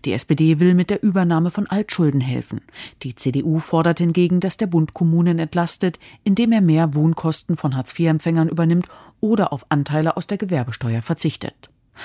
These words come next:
Mehr Einigkeit zeichnet sich hingegen beim Thema Familienbonus ab. Im Gespräch ist eine Einmalzahlung von dreihundert Euro pro Kind. Offen ist, ob der Bonus an alle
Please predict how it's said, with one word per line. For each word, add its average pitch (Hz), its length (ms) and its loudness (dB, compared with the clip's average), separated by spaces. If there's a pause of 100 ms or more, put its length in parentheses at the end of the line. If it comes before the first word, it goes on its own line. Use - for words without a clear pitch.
(260)
Mehr 196 280 4
Einigkeit 127 560 -2
zeichnet 135 400 -4
sich 143 120 -8
hingegen 156 440 0
beim 165 160 0
Thema 156 260 0
Familienbonus 185 880 2
ab. - 300 -10 (380)
Im 208 80 2
Gespräch 165 560 -2
ist - 240 -6
eine 156 220 -2
Einmalzahlung 151 800 2
von 160 160 -4
dreihundert 160 380 0
Euro 165 260 2
pro 185 160 -4
Kind. - 420 -4 (380)
Offen 208 260 0
ist, - 320 -8
ob - 80 -10
der 143 120 0
Bonus 147 440 2
an 156 120 -2
alle 175 360 2